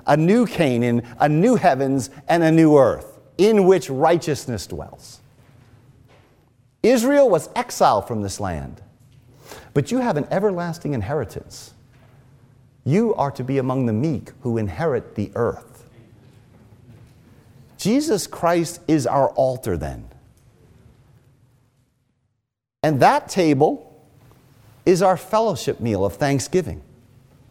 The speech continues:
And the scriptures read and proclaimed are the covenant word. The word which has already been fulfilled.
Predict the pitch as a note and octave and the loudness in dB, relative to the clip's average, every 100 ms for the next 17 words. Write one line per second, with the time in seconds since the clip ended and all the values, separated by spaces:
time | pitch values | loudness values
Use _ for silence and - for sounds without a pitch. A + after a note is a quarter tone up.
0 | _ _ _ _ _ - - E3+ G3 F3+ | _ _ _ _ _ -20 -2 2 4 2
1 | - - D#4 D#4+ F#3 F3 G#3 G#3 - - | 0 2 2 2 2 4 4 0 -12 -20
2 | _ - C#3+ A#3 B3+ A3+ G3 G#3 F#3+ - | _ 0 4 6 6 4 2 0 0 0
3 | G#3+ G3+ F3+ F#3 F3+ - - F3 F3+ - | 0 0 0 -2 -4 -6 0 2 2 -2
4 | - F#3+ G3+ G3+ B2+ D#3+ F#3 C3 B1+ - | -4 -4 0 0 -2 -2 0 -2 -4 -12
5 | - _ _ _ _ _ _ _ _ _ | -20 _ _ _ _ _ _ _ _ _
6 | _ _ _ F3 F3 E3+ A3 B3 B3+ A3+ | _ _ _ 2 4 6 8 8 4 2
7 | G#3+ G3+ G3 F3+ - G3 F3+ G#3 A3+ A3 | 0 0 0 0 2 2 4 4 4 2
8 | D#3+ G#3+ G3+ - G3+ - G3 E3+ A#2+ D2 | 4 4 2 0 0 2 4 4 4 0
9 | C2 | -10